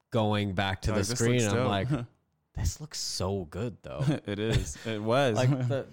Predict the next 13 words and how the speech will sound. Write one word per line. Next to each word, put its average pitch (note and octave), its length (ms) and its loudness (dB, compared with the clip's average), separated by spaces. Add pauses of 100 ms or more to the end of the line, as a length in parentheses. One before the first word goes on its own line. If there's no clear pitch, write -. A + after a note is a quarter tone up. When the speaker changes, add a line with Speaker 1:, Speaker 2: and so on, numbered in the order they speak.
Speaker 1:
the B2+ 180 -2
makeup A#2 600 0
was A2 240 2
really G2 280 2
what F#2+ 180 -2
caught - 280 -2
me F#2+ 120 -4
first. F#2+ 260 -4
I'm F#2 100 -8
like, E2 160 -6 (200)
"Why G#2 220 -2
is F#3 180 -4
this - 260 -8